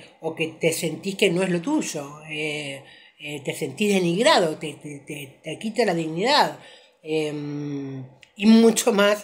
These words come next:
si tenés tu dinero. Bueno, muchísimas gracias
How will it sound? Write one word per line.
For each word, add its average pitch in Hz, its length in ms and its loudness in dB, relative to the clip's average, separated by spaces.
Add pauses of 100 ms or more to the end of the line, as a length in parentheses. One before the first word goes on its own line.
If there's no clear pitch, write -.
si 190 180 -8
tenés 165 560 -4
tu 170 140 -2
dinero. 139 420 -10 (1000)
Bueno, 147 200 -16
muchísimas 165 400 -8
gracias 208 280 -4